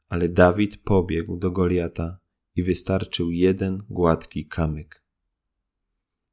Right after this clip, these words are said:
Tajemnica Dawida polegała na tym, że miał tylko jednego kierownika, ale ten był nieomylny. On pokierował kamieniami.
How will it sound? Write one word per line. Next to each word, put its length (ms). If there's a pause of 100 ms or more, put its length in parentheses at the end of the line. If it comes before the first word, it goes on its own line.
(160)
Tajemnica 540
Dawida 420
polegała 580
na 180
tym, 240 (320)
że 160
miał 200
tylko 360
jednego 440
kierownika, 800 (760)
ale 220
ten 340
był 200
nieomylny. 840 (1000)
On 220
pokierował 560
kamieniami. 760